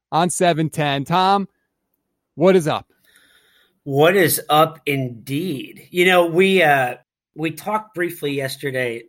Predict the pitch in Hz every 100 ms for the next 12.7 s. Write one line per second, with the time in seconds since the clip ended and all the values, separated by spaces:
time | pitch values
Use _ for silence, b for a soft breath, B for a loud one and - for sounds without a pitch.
0 | _ 160 143 147 143 - 135 120 117 113
1 | b b b b b b - - 302 247
2 | 339 359 208 165 160 180 175 151 139 160
3 | 170 170 - 123 131 - 170 214 214 -
4 | 135 113 120 147 151 156 - 240 139 -
5 | 175 160 180 - B B 220 202 311 320
6 | 220 - 226 196 180 151 - 214 - -
7 | 156 147 - 170 175 165 147 160 - -
8 | 185 180 170 160 - - 185 - _ _
9 | 156 - - 151 160 156 123 - 156 143
10 | B B B - 233 247 247 - 202 156
11 | - 156 143 - 135 113 110 107 _ _
12 | _ _ _ 143 131 127 123